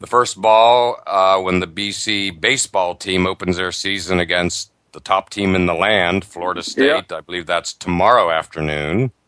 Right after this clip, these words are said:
Speaker 2: Yeah, yeah. I, I actually was, uh, throwing a ball today just to get ready for it. So.
Speaker 1: <laughs> Yeah, yeah. I guess you're not doing a lot of throwing from the goalie position, right?
Speaker 2: <laughs> No, no, no, no. So it's been a while, but I think I got the rust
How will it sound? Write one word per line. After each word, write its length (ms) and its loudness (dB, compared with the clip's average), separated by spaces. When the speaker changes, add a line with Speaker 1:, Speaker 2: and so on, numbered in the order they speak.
Speaker 2:
Yeah, 280 -2
yeah. 120 0
I, 200 2
I 400 2
actually 280 -2
was, 260 0
uh, 260 4
throwing 240 2
a 40 2
ball 240 2
today 340 2
just 240 -12
to 60 -12
get 80 2
ready 280 4
for 280 0
it. 160 -4
So. 320 -2
Speaker 1:
<laughs> 140 -16
Yeah, 720 2
yeah. 160 6
I 80 2
guess 180 2
you're 80 -2
not 200 4
doing 160 0
a 40 -2
lot 160 2
of 60 -6
throwing 400 -2
from 180 -10
the 60 -10
goalie 340 -8
position, 460 -12
right? 220 -2
Speaker 2:
<laughs> 140 0
No, 320 2
no, 320 2
no, 340 0
no. 180 -10
So 280 -6
it's 140 -2
been 160 0
a 40 2
while, 320 4
but 240 -2
I 100 -20
think 140 0
I 120 4
got 180 0
the 80 -2
rust 240 2